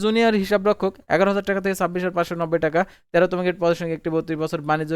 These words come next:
স-, আহ, বাণিজ্য সম্মান এবং স্নাতক ডিগ্রি, আহ, হিসাবরক্ষণ কর্ম, আহ, বিষয়ে চার বছরের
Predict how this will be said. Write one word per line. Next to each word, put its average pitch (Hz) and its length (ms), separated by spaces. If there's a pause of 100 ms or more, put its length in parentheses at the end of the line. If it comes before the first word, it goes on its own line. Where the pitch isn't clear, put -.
স-, 165 60
আহ, - 580
বাণিজ্য 170 260 (120)
সম্মান 160 300
এবং 160 180
স্নাতক 160 400
ডিগ্রি, 175 200
আহ, 180 600
হিসাবরক্ষণ 202 520 (100)
কর্ম, 175 180
আহ, 160 320
বিষয়ে 170 300
চার 156 200
বছরের 165 320